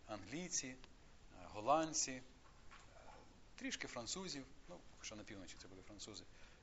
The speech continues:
захопили, е, американці-, Пів-, Північну Америку, відібрали Північну Америку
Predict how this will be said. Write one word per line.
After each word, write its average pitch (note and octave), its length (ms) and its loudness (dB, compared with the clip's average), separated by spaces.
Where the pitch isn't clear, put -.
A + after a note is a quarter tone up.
захопили, D3+ 760 6
е, G2+ 460 0
американці-, C3 760 4
Пів-, B2 120 -6
Північну C3+ 460 0
Америку, D#3 460 6
відібрали C#3 600 12
Північну C#3+ 360 2
Америку D#3 440 6